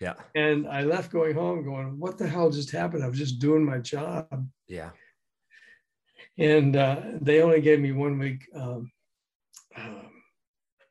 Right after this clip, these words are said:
Speaker 2: what do you call it? One week, um,
Speaker 1: Like a, like a severance thing?
Speaker 2: Yeah, severance thing. I'm going.
Speaker 1: Yeah.
Speaker 2: And so I went back to the, to the president. I said, "No, it's, it's standard that people get two weeks,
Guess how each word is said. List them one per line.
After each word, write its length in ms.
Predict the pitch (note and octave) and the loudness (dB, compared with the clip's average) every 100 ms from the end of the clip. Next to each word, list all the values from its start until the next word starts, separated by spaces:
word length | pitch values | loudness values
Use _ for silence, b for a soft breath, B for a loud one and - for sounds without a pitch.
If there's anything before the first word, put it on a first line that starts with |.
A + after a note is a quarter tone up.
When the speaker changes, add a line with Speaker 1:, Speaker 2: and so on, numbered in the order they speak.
| _ _ _ _ _ _ _ | _ _ _ _ _ _ _
Speaker 2:
what 160 | C#3+ B2+ | -6 -4
do 60 | |
you 60 | A#2+ | -6
call 220 | A2 A#2 | -10 -10
it? 40 | B2 | -6
One 200 | C3 C3 | -4 -2
week, 320 | C3 B2+ - | -2 -4 -6
um, 340 | B2 A#2 A#2 | -4 -4 -8
Speaker 1:
Like 140 | - - | -10 -12
a, 100 | D2+ - | -16 -16
like 140 | E2 F2 | -18 -12
a 40 | |
severance 420 | G2+ E2+ G2+ F#2+ | -8 -8 -8 -8
thing? 180 | B2+ B2+ - _ _ | -8 -8 -12 _ _
Speaker 2:
Yeah, 260 | G#3 E3+ C#3 | 6 6 4
severance 480 | - F3+ D#3 C3 | 2 2 2 0
thing. 220 | D3+ C#3+ C#3 | -4 -2 -2
I'm 120 | C#3+ | 2
going. 320 | D3 C#3+ C3 | 2 2 -2
Speaker 1:
Yeah. 140 | G#2 - - _ | -6 -8 -12 _
Speaker 2:
And 260 | F3+ E3+ E3 | 0 0 0
so 200 | F#3+ E3+ | 2 2
I 80 | D#3 | 2
went 240 | G3 G#3 | 0 0
back 240 | E3+ F#3+ - | 0 0 -2
to 80 | D3+ | -6
the, 160 | C#3+ - - | -8 -10 -14
to 120 | - | -8
the 180 | C#3+ C#3 - | -8 -8 -10
president. 340 | E3+ G3 D#3+ B2+ | -4 -2 -2 -6
I 20 | |
said, 180 | F3 - - | -8 -14 -6
"No, 280 | F3 D#3+ - C#4 | -2 -2 -6 -12
it's, 340 | A3 C#3+ - - | -10 -10 -14 -14
it's 200 | G3 - | -4 0
standard 520 | - F3 G#3+ A3 D#3 C3+ | 0 4 4 4 2 -2
that 120 | C3 | -4
people 260 | F3+ D#3 D3 | -4 -2 -4
get 160 | B2+ | -6
two 180 | - D#3 C#3+ | -2 -2 0
weeks, 480 | B2 - - - | -4 -10 -12 -16